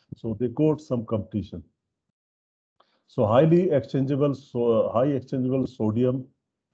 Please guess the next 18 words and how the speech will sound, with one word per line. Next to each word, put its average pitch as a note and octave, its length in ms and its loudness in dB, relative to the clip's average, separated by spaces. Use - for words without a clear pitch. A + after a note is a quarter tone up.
uh, G2+ 120 -2
may D3 160 2
depress B2 460 0
plant A2+ 340 0
uptake G#2 400 -4
of A#2 180 -6
calcium. F#2 420 -6
Uh, A2 260 0
coming E3+ 320 2
to D#3+ 100 -4
the D3 160 2
role C3+ 340 4
or C#3+ 100 0
function B2 460 -2
of C3 180 -4
calcium A2+ 420 0
in A#2 200 -6
plants, G#2 520 0